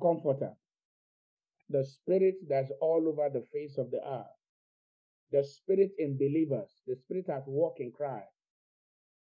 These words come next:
There are also unclean spirits.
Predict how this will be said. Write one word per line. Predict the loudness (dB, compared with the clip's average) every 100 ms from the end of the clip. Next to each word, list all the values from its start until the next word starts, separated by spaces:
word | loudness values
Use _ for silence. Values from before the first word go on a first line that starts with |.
| _ _ _ _ 0
There | 4 4
are | 0 0
also | 2 2 2 0 0 -2 -8 _ _ 0
unclean | 2 2 -2 -8 _ 2 4 2 -4 -10 -20 _
spirits. | _ _ 0 0